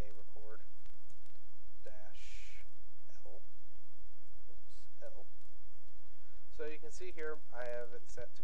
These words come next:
card zero, Intel, H D A Intel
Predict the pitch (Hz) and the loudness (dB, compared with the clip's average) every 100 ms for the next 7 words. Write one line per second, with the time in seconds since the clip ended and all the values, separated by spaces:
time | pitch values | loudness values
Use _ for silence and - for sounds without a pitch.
0 | - 120 123 - 131 143 156 156 - - | 0 0 0 0 0 -2 -2 -2 0 0
1 | - - - 120 117 117 113 117 - - | 0 0 0 0 0 0 0 0 -2 0
2 | 117 113 - - - - 113 117 | 0 0 -2 -2 -2 -2 -2 -2